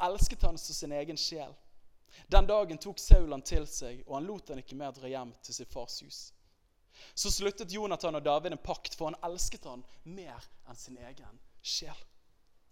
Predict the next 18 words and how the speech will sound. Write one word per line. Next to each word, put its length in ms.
Jonathan 460
tok 180
av 200
seg 180
kappen 460
han 140
hadde 200
på 220
seg, 260
og 120
ga 160
han 120
til 120
David, 360
sammen 340
med 140
rustningen 500
sin, 260